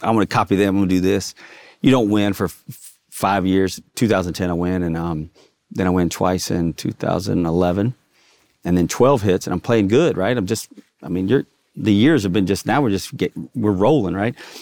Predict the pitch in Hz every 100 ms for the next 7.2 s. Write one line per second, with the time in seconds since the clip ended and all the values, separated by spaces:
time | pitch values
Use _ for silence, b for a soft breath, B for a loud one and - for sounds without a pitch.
0 | B B - 139 131 160 160 139 110 127
1 | 127 - - - 98 95 95 92 92 -
2 | _ _ 104 95 160 156 117 - 165 175
3 | 104 - 110 127 98 92 82 82 85 -
4 | - - - 90 82 80 - B B B
5 | _ 110 98 117 98 95 95 101 - 92
6 | 92 95 87 87 - - - 95 90 90
7 | 85